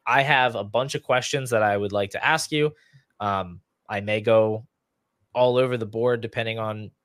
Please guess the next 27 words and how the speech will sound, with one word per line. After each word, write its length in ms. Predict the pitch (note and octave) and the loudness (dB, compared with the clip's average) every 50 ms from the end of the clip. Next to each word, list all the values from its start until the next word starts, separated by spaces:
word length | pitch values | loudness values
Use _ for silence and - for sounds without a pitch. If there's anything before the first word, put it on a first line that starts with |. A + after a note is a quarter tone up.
| _ _ _ | _ _ _
your 160 | - G2+ G2 | -8 -4 -2
answers 440 | A2 C3+ D#3 D#3 - F3+ F3+ E3 C#3+ | 0 0 0 0 -2 -2 -2 -2 -2
and 80 | B2 A#2 | -4 -2
how 120 | A#2+ A#2 | -2 -2
the 60 | A2+ | -2
discussion 340 | A2 A2 - A#2+ A2 - A2 | -2 -2 -2 -2 -2 -2 -2
goes. 220 | A2+ A#2+ C3+ C3+ A#2 | 0 0 0 0 0
But 220 | - G2+ F#2+ - - - _ _ - | -2 -4 -4 -6 -10 -18 _ _ -12
y-, 140 | A2+ G2+ C#2 C2+ | -10 -10 -8 -8
it's, 200 | A2 C#3 - - - - _ | -8 -8 -8 -8 -8 -8 _
I'm 120 | C3 C#3 C3+ | -6 -4 -2
basically 360 | D#3+ F3+ F#3 - - F3 D#3+ | 0 0 -2 -2 -2 -2 -2
just 200 | C3 B2+ B2 - | -2 -2 -4 -6
interviewing 440 | - A#2+ A#2+ A2+ G#2 G#2 G2+ G2+ G2+ | -6 -4 -4 -4 -4 -4 -4 -6 -4
you 80 | G2 G2 | -4 -6
at 120 | F#2+ F#2+ | -6 -6
this 120 | - G2 - | -8 -10 -12
point 340 | - - G2 F#2 F2+ D#2+ - - | -10 -8 -8 -8 -8 -8 -4 -2
as 320 | A2 G2 F#2+ F#2+ F#2 - | -2 -2 -2 -2 -6 -8
the, 320 | - G#2+ G2 F#2+ F#2 F#2+ - - _ _ _ _ _ - | -10 -10 -8 -8 -8 -10 -12 -16 _ _ _ _ _ -10
the 440 | A2 A2+ G#2+ G#2+ G#2 G2+ G#2 G2+ - _ _ _ _ _ | -6 -6 -4 -2 -2 -4 -4 -6 -8 _ _ _ _ _
high 300 | - - - C#3 C#3+ D3+ | -12 -2 2 4 4 4
volume 420 | D3 B2+ C#3 C3 C3+ C3+ B2+ B2 A#2+ | 4 4 2 2 2 0 -2 -2 0
dynasty 480 | A#2 A2+ A2 A2+ A2+ G#2+ - - A2+ | 2 2 2 0 -2 -6 -6 -8 -6
manager 460 | G#2+ A2 G#2 G#2 G#2+ G#2 G2+ G#2+ G#2 F#2+ | -4 -2 -2 -2 -2 -2 -4 -4 -2 -2
that 120 | F#2+ F#2+ | -2 0
I 460 | F#2+ F#2+ G2 F#2 F2+ F#2 F#2+ G2+ - | 0 0 0 0 0 -2 -4 -6 -10